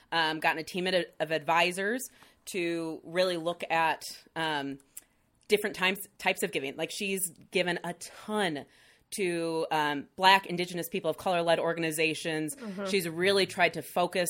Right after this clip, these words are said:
Speaker 1: some of her philanthropy and tried to get others on it as well. She's signed the Giving Pledge, uh, which her former spouse refuses to do. Um, so, I mean, in contrast to him, she's pretty freaking amazing.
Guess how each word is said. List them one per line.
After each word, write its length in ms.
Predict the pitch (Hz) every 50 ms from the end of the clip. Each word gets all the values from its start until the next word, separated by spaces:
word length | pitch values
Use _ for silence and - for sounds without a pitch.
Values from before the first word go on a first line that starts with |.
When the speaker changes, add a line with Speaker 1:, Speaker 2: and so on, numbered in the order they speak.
| - - -
Speaker 1:
some 200 | - - 190 175
of 120 | 170 160
her 100 | - 180
philanthropy 580 | 170 - 175 165 160 160 - 175 - 208 180 160
and 140 | 165 160 151
tried 160 | - - 170
to 60 | 156 147
get 120 | 156 - -
others 340 | 156 156 156 156 151 - - _ _ -
on 200 | 165 170 165 165
it 120 | 160 - - _
as 200 | - 156 151 -
well. 420 | 175 185 202 208 202 202 202 214 214 - - - - - -
She's 280 | - - 175 160 151 - - - - -
signed 380 | - 175 190 202 208 208 208
the 100 | 220 190
Giving 320 | 175 202 190 180 185 185 180
Pledge, 720 | - - 190 180 175 180 180 180 180 175 170 - - - - 165
uh, 140 | 160 151
which 240 | 147 160 147 - -
her 340 | - 156 156 156 156 151 - _ - - _
former 280 | - - 180 170 160 156
spouse 380 | - - 180 165 185 226 - -
refuses 500 | 143 135 - - 156 151 143 156 147 -
to 100 | - 160
do. 480 | 135 185 208 254 269 269 269 277 277 269 _ - - - - - - - - - -
Um, 440 | 180 180 175 170 160 156 151 143 - -
so, 400 | - - - 214 190 180 175 170 -
I 60 | 180
mean, 160 | 185 175 170
in 180 | - 170 160 147
contrast 560 | - - 175 170 170 - 165 160 156 - -
to 60 | 151
him, 260 | - - 185 240 359 392 - _ _ _ _ _ _ _ _ _ _ _ _ _ - _ _ _ _ _ _ _
she's 440 | - - 214 175 170 - - - - _ _ _ _ _ _ _ _
pretty 280 | - 220 185 170 165 170
freaking 280 | - - 175 - 165
amazing. 440 | 160 160 156 156 156 - 214 285 302